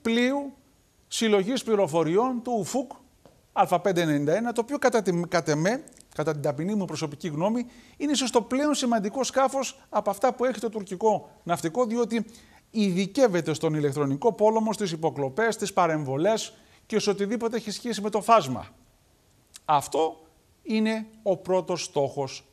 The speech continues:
των Α Μ τριάντα εννιά και των σύγχακτων τορπιλών των Type δύο δεκατέσσερα. Θα επανέλθουμε.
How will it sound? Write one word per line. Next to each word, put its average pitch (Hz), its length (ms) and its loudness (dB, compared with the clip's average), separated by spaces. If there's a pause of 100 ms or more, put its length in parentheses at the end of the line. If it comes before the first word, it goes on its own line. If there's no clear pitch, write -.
των 156 200 -6
Α 143 280 -4
Μ 131 140 -4
τριάντα 113 400 -6
εννιά 160 380 -6 (320)
και - 140 -6
των 208 220 -4
σύγχακτων 160 580 -4
τορπιλών 139 580 -4 (400)
των 143 360 -6 (220)
Type 160 300 4 (180)
δύο 147 520 -2
δεκατέσσερα. 110 640 -8 (760)
Θα - 220 -2
επανέλθουμε. 160 680 0